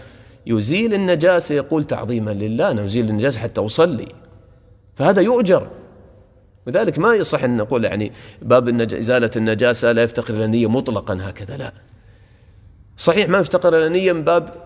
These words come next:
يعني، صحة الصلاة، لكن باب الثواب لا بد من نية.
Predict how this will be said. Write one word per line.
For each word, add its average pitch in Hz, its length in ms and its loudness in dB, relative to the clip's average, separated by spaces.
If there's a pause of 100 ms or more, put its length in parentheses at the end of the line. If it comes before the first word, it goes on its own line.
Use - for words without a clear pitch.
(120)
يعني، 131 480 0
صحة 135 380 -4
الصلاة، 104 400 0 (680)
لكن 156 240 2
باب 214 200 4
الثواب 226 480 2 (1000)
لا 147 140 2
بد 139 260 0
من 107 120 -10
نية. - 320 -14